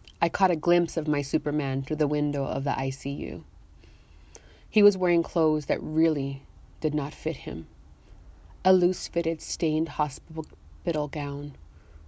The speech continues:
with circulation machines on his legs and a number of I Vs. His face was contorted as tape and tubes for breathing, medicine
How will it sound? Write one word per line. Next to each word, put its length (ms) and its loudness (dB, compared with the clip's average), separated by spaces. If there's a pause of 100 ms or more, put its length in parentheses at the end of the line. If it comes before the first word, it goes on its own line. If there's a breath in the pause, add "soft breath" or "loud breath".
(120)
with 160 -2
circulation 800 -2
machines 460 -4
on 80 -6
his 180 -6
legs 520 -4
and 120 -8
a 60 -4
number 320 -2
of 180 -8
I 160 -10
Vs. 560 -10 (1200 soft breath)
His 240 -2
face 400 0
was 140 -4
contorted 800 -4
as 180 -8
tape 440 -4
and 180 -8
tubes 460 -4
for 140 -4
breathing, 560 -4 (760 soft breath)
medicine 580 0